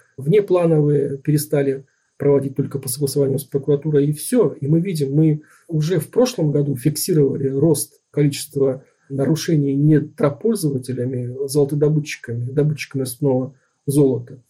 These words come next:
Я думаю, что эта тенденция и сейчас будет усиливаться, потому что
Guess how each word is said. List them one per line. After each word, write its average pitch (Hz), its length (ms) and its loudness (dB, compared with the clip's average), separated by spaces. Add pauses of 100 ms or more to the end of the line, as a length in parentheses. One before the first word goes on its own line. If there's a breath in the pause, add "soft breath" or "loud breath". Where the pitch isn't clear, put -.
(140)
Я 135 240 -4
думаю, 151 260 2
что 147 380 -6
эта 147 320 0 (400)
тенденция 156 720 2
и - 160 -8
сейчас 220 560 -4 (100)
будет 151 500 -2 (160)
усиливаться, 143 880 0
потому 139 360 0
что 131 560 0